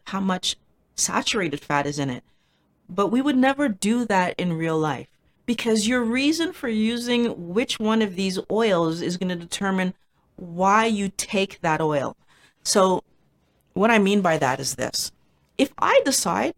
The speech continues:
to use coconut oil, there,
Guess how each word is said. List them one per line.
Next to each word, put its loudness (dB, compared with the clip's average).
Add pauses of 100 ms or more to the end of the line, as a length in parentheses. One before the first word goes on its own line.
to -2
use -2 (320)
coconut 0
oil, 0 (920)
there, 4